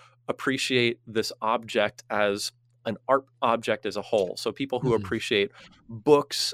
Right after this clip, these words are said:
Speaker 1: and sort of specialty formatting, I think all of those folks are gonna enjoy this book.
Speaker 2: The book itself is almost a piece of art as well.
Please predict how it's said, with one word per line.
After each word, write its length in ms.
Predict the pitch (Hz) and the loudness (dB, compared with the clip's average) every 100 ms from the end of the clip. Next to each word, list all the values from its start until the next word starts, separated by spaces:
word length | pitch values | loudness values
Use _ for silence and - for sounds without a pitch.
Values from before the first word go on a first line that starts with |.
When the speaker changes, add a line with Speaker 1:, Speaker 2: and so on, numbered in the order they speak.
| - | -6
Speaker 1:
and 440 | 120 110 107 104 101 | -2 0 2 -2 -4
sort 200 | - 107 | -6 -6
of 80 | |
specialty 520 | - - 143 - 120 131 | -6 -4 -4 -4 -6 -10
formatting, 760 | - 127 131 131 127 127 127 | -4 2 2 2 0 0 -4
I 100 | 127 | -6
think 220 | 113 131 123 - | -6 -6 -8 -4
all 220 | 120 127 | -2 0
of 80 | 117 | 0
those 220 | 113 - | -2 0
folks 320 | 117 107 - | -2 -2 -2
are 60 | 104 | -4
gonna 340 | 101 98 95 - | -2 -2 -4 -4
enjoy 500 | 107 101 98 98 95 _ - | -6 -4 -2 -2 -4 _ -8
this 180 | 98 | -8
book. 320 | - 98 92 _ _ _ _ | -6 -10 -10 _ _ _ _
Speaker 2:
The 180 | 165 139 | -6 -2
book 280 | 127 170 175 | 2 2 2
itself 460 | 151 - 160 165 139 | 0 2 4 4 4
is 140 | 131 | 0
almost 500 | 131 127 120 113 - 127 - | 0 0 -2 -6 -8 -14 -12
a 80 | - | -10
piece 320 | - 135 - | -2 -2 0
of 120 | 110 | -2
art 260 | 110 104 101 | -2 -4 -6
as 160 | 110 | -6
well. 380 | 107 123 107 92 | -2 0 -2 -6